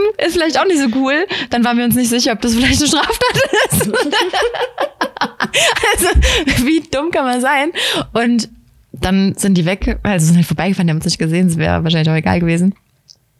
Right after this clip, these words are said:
Und wir wieder hingestellt, Daumen raus. Und dann hat ein Auto angehalten. So ein ganz kleines Autochen war das,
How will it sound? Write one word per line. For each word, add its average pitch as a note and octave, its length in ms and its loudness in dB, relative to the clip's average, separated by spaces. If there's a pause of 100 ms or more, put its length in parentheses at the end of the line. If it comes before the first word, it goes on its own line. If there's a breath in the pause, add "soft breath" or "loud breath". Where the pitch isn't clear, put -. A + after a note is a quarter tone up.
(500 loud breath)
Und G3 480 0 (300)
wir G3 160 2
wieder A3 180 0
hingestellt, A3 540 0
Daumen G3 280 0
raus. G3 400 -4 (1000 loud breath)
Und F#3+ 80 0
dann F3+ 140 2
hat F3+ 140 0
ein D#3+ 40 2
Auto E3+ 200 0
angehalten. E3+ 600 0 (1200 soft breath)
So - 100 -2
ein - 20 4
ganz G3+ 200 2
kleines F#3+ 360 -2
Autochen F3 500 0
war F3 140 0
das, F3 260 -2